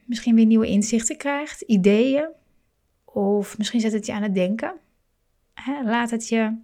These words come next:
helpen om het nieuwe jaar met nog veel meer vertrouwen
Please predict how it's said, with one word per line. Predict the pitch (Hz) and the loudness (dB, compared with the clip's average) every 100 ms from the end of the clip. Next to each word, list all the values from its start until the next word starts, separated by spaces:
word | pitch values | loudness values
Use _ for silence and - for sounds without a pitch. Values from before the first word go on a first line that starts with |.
| _ | _
helpen | - 208 330 359 185 - | -2 4 4 4 0 0
om | 202 208 208 202 196 202 _ _ _ _ _ _ _ | 2 4 4 4 2 -2 _ _ _ _ _ _ _
het | 185 | 0
nieuwe | 196 208 202 | 2 4 2
jaar | 196 202 202 233 - _ _ _ _ _ | 2 0 -2 -6 -14 _ _ _ _ _
met | - 208 | -6 -2
nog | 196 - | -2 0
veel | 226 214 | 0 4
meer | 202 196 196 208 _ _ _ _ _ _ _ _ _ - _ _ _ | 2 2 0 -4 _ _ _ _ _ _ _ _ _ -20 _ _ _
vertrouwen | - 208 214 220 208 196 190 | -8 -6 2 4 6 6 4